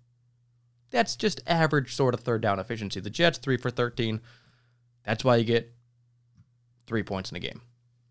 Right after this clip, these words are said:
Oh for one on fourth down as well. Talking about the red zone, the Jets made it there three times, primarily because of great defensive play.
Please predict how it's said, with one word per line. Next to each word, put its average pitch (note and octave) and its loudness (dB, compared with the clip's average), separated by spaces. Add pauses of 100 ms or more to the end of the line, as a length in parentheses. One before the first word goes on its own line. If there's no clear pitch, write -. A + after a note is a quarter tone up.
(160)
Oh D3 8
for C#3+ 2
one B2+ 6
on A2+ 4
fourth A#2 0
down G#2+ 4
as G#2 -2
well. B2 0 (640)
Talking A#2 4
about A2 4
the G2 0
red A2 4
zone, E3+ 2
the C3+ 2
Jets D3 -2
made C#3+ 2
it B2+ -4
there C3+ 2
three D3 -2
times, F3 0 (760)
primarily C3 6 (240)
because A#2+ -2
of G2+ -14
great A#2 -2
defensive B2 -2
play. C3 2